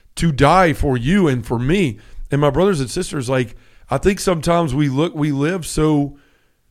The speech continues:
so focused on things other than that, right? We, we don't, we're, we're looking down, if you will, at our work and the things that, that keep us busy like that. We're looking at our problems and our concerns and our anxieties.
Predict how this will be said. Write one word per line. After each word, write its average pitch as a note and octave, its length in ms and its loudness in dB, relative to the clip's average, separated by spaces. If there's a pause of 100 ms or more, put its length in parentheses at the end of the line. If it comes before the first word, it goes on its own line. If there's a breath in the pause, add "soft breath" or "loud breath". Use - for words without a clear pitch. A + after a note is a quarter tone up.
(640)
so D3+ 200 -2
focused F3 600 2
on D3 180 0
things D3 380 -2
other D3+ 260 2
than A#2+ 220 -4
that, A2+ 480 -6 (720)
right? D3 240 6
We, D#3 220 2
we C#3 200 0
don't, E3 400 0 (320 soft breath)
we're, D3+ 220 2
we're D#3+ 180 6
looking F#3+ 400 6
down, C3+ 500 2
if A2+ 140 -8
you C3 140 -4
will, G#2+ 420 -2 (540)
at C#3+ 420 6 (640)
our D3 180 6
work C3+ 500 4 (220)
and D3 120 0
the C#3 80 2
things D3 360 0
that, C3 240 0
that B2+ 160 -2
keep - 240 0
us - 100 -4
busy B2+ 380 2
like A#2 260 -2
that. A2+ 340 -2 (240 soft breath)
We're C#3+ 180 4
looking F3 280 4
at D#3+ 160 6
our C3+ 120 4
problems C#3+ 580 0
and B2 80 0
our B2+ 100 0
concerns C#3 560 -2
and A#2 100 -4
our A#2 80 -4
anxieties. A2+ 800 -2